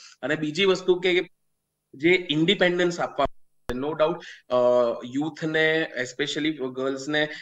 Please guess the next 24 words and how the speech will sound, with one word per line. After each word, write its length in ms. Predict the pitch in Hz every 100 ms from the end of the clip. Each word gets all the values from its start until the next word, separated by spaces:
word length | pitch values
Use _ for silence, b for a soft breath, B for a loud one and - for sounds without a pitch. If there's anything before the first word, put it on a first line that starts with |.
| B
independence 680 | 139 147 151 143 151 156
છેલ્લા, 360 | - 143 156 160
છેલ્લા 360 | - 156 143 160
થોડા 280 | 160 165
દિવ-, 260 | 165 165 151
અ, 40 |
આપણે 420 | 151 151 139 151 160
વર્ષોમાં 440 | 160 151 170 175
દેખીએ 260 | 180 180 165
તો 100 | 175
મળી 320 | 175 196 185
છે. 240 | - 127 B B -
અ, 60 | 135 131 131 131 131
ઘરેથી 320 | 131 147 151 160
એટલી 200 | - 175
બધી 180 | 170
રોકટોક 440 | 170 147 - 180 170
હજુ 220 | 139 170
નથી 260 | 170 175 175
થતી 300 | 160 151 131
હવે, 180 | 120 113 B B
પણ 160 | 165 185 - - 139
એનો 400 | 143 180 196 185
જે 340 | 196 190 151